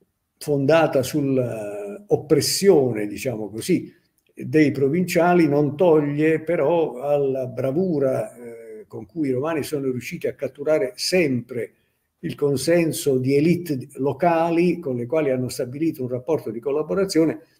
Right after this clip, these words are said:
che è poi il fondamento della solidità della struttura imperiale, di questa repubblica imperiale, che potremmo dire, eh,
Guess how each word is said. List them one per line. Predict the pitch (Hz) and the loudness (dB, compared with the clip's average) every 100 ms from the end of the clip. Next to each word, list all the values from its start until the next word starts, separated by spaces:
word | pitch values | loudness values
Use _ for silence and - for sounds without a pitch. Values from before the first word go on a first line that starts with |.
| _ | _
che | - 165 | 0 4
è | 180 | 4
poi | 180 120 165 151 - 143 | 2 2 4 2 0 -4
il | 135 123 | -4 -4
fondamento | 156 151 151 156 127 147 139 123 | -4 -2 0 0 0 -2 -2 -2
della | 127 120 | 0 -2
solidità | - 127 113 110 110 185 165 - - _ _ _ _ _ | -4 -4 -4 -4 -2 0 0 -2 -18 _ _ _ _ _
della | 101 95 107 104 101 101 101 - | -20 -6 -4 -2 -4 -4 -8 -12
struttura | - 139 117 - 123 113 107 101 - | -10 -6 -6 -4 -4 -2 -2 -2 -6
imperiale, | 110 101 110 110 104 95 95 95 | -10 -6 -4 -2 -2 -2 -4 -6
di | 104 | -6
questa | 120 - 110 | -6 -6 -6
repubblica | 113 - 107 110 104 101 | -6 -6 -8 -8 -6 -6
imperiale, | 101 104 104 95 92 90 90 - _ _ _ _ _ _ _ _ _ _ _ _ | -6 -8 -4 -4 -6 -8 -10 -14 _ _ _ _ _ _ _ _ _ _ _ _
che | - 214 220 - - - _ _ _ | 8 10 10 2 -14 -20 _ _ _
potremmo | - 151 180 175 202 | 0 4 6 8 8
dire, | 185 180 214 170 151 - - _ _ _ _ _ | 8 6 8 8 8 2 -16 _ _ _ _ _
eh, | - - - - - 131 127 | -8 -6 -4 -4 -6 -8 -10